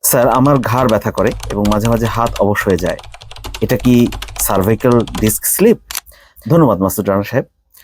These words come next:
আপনার প্রশ্নের জন্য। আহ, আমরা দেখতে পাচ্ছি আপনার বয়স তেতাল্লিশ, আহ, একজন মধ্যবয়স্ক পুরুষ, এবং আমাদের এই বয়সে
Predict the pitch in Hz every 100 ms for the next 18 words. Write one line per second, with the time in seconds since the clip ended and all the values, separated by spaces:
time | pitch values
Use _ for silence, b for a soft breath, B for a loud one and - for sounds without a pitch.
0 | b - - 107 104 - 113 98 95 139
1 | - - - - - - - 95 92 -
2 | _ _ - 131 151 160 170 143 - 113
3 | 120 123 120 123 - 131 117 98 117 -
4 | - _ 104 98 98 - 107 107 107 113
5 | 110 - 95 92 131 - _ - - -
6 | 117 123 98 123 135 - 139 139 120 107
7 | - 95